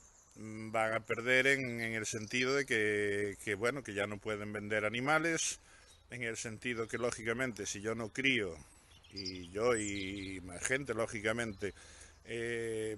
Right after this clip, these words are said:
perderán de vender, eh, piensos, eh, comida para perros, perderán,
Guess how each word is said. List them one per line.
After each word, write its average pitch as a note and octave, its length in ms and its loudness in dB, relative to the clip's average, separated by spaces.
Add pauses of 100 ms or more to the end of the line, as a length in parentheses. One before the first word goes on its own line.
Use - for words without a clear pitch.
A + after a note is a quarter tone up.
(160)
perderán A#2 480 0
de A2+ 80 0
vender, A2+ 440 2
eh, G#2+ 400 -2
piensos, C#3+ 760 2
eh, G#2 280 4
comida G#2+ 320 2
para G2 220 0
perros, B2 460 2
perderán, G#2 760 0